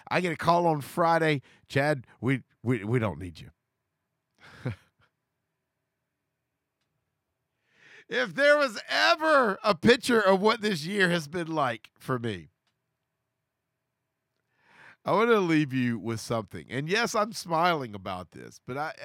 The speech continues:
I, I, I wanna leave you with something because it has become grossly overwhelming to me this year, uh, this message, a-, and you need to hear it.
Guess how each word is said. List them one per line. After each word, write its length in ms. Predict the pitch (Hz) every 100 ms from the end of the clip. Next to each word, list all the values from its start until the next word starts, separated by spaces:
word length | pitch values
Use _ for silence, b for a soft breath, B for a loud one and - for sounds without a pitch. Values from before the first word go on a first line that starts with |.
| 143 - - 107 151
I, 40 | 170
I, 80 | 165
I 60 |
wanna 240 | 214 220 175
leave 240 | 143 127
you 80 | 117
with 100 | 110
something 280 | 117 95 110
because 340 | 117 135 123 B B B _
it 140 | 202
has 140 | 233 202
become 640 | 208 - 156 147 143 131 b b b b -
grossly 1080 | 120 151 190 208 214 - 165 165 143 135 -
overwhelming 920 | 170 180 156 151 143 160 160 147 143 127
to 140 | 135
me 440 | 120 104 101 92 - _
this 300 | 117 117 -
year, 440 | 113 107 90 87 87 b b b b
uh, 340 | 110 110 107
this 280 | 101 139 -
message, 480 | 117 117 - 107 92
a-, 180 | 98 117
and 160 | 127 127
you 100 | 139
need 180 | 139 123
to 60 | 113
hear 200 | 92
it. 140 | 85